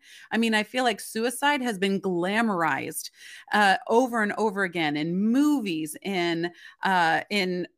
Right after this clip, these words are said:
influencers, and this, I saw this, you know, beautiful young woman, you know, speaking of cutting,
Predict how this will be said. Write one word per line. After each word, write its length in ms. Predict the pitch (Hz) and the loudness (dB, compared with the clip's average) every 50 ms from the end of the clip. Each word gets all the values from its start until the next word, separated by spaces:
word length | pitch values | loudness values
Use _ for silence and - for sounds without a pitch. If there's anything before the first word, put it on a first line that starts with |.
| - | 0
influencers, 960 | 240 277 294 320 294 - 233 214 208 180 165 - - 185 156 156 156 156 156 - | 2 4 4 2 2 -2 -2 -2 0 -2 -2 -4 -2 0 0 0 0 0 -2 -4
and 300 | 180 170 170 - - 175 | -4 -4 -4 -4 -4 -2
this, 240 | 190 170 170 - - | -2 -2 -2 -2 -2
I 140 | - 190 | -2 -2
saw 320 | 185 - - 233 220 220 220 | -2 -4 -2 0 0 0 0
this, 320 | 196 202 190 - - - - | 0 -2 -4 -4 -8 -8 -6
you 100 | - 220 | -4 -4
know, 120 | 208 196 | -4 -4
beautiful 520 | 175 165 185 196 233 254 262 208 - 233 226 | -4 -6 -6 -6 -4 -4 -4 -4 -4 -4 -2
young 260 | 208 208 202 202 190 | -2 -2 -2 -2 0
woman, 440 | 185 175 180 190 196 214 220 202 - - | 0 0 0 0 -2 -2 -4 -6 -6 -6
you 180 | 165 185 180 | -6 -4 -4
know, 60 | 175 | -4
speaking 420 | 180 - - 220 208 - 220 190 180 | -6 -6 -8 -8 -6 -4 -2 -2 -2
of 120 | 180 - | -4 -4
cutting, 400 | - - 170 170 202 214 240 240 | -2 -2 0 0 0 -2 -2 -4